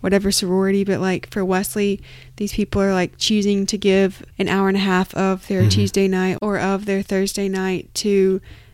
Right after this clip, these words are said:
Speaker 1: have community and grow closer. So everyone is, like, looking for the same thing as you, if that makes sense. So it's
Speaker 2: Yeah.
Speaker 1: easier to connect with people through that. And we actually,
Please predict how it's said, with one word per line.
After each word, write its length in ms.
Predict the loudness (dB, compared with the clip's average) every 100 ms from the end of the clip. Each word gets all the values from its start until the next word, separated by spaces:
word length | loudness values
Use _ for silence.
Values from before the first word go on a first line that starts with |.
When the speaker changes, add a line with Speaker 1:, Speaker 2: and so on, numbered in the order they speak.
| -6
Speaker 1:
have 160 | -6 -4
community 640 | -2 0 0 0 0 0
and 320 | 0 -2 -2
grow 160 | -2 -4
closer. 340 | -2 -4 -4
So 180 | -6 -4
everyone 420 | -2 -2 -2 0
is, 160 | 0 -2
like, 300 | -4 -6 -12
looking 360 | -12 -8 -4 -4
for 100 | -4
the 80 | -6
same 300 | -4 -2 -2
thing 240 | -4 -4
as 180 | -4 -2
you, 260 | -2 -2 -4
if 120 | -8 -6
that 140 | -4
makes 180 | -2 -2
sense. 180 | -4 -2
So 60 | -2
it's 200 | -2 0
Speaker 2:
Yeah. 140 | 2
Speaker 1:
easier 180 | 2 0
to 80 | -2
connect 380 | -4 -4 -2 -4
with 100 | -2
people 420 | -2 0 0 -2 -6 -20 -20 -20 -6
through 160 | -2 0
that. 400 | 2 0 -2 -6 -18 -20 0
And 80 | 6
we 120 | 6
actually, 640 | 6 2 4 6 8 6